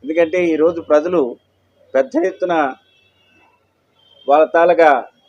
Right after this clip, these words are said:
కుతంత్ర నియంత్రిత ధోరణులకి, అబద్ధపు హామీలకి ప్రజలు పట్టం కట్టారు కనుక వైఎస్ఆర్ పార్టీ ప్రతిపక్షంలో మా బాధ్యత మేము నిర్వర్తించడాని కోసం ఎప్పుడూ ప్రజల పక్షాన పోరాటం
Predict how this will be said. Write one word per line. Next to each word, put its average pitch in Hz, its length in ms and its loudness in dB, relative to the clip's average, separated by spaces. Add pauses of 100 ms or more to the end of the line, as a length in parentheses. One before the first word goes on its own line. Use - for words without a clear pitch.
(160)
కుతంత్ర 160 560 0 (460)
నియంత్రిత 175 640 -2
ధోరణులకి, 151 600 2 (560)
అబద్ధపు 180 480 0
హామీలకి 160 760 -2 (420)
ప్రజలు 139 320 0
పట్టం 151 340 -4 (120)
కట్టారు 151 300 2
కనుక 139 300 -6 (1200)
వైఎస్ఆర్ 190 540 4
పార్టీ 190 300 2
ప్రతిపక్షంలో - 1080 -4 (320)
మా 143 140 -2
బాధ్యత 160 400 2 (100)
మేము 170 120 -2
నిర్వర్తించడాని 151 800 0
కోసం 135 380 -8 (640)
ఎప్పుడూ 247 340 -2
ప్రజల 196 340 2
పక్షాన 196 420 2
పోరాటం 170 480 2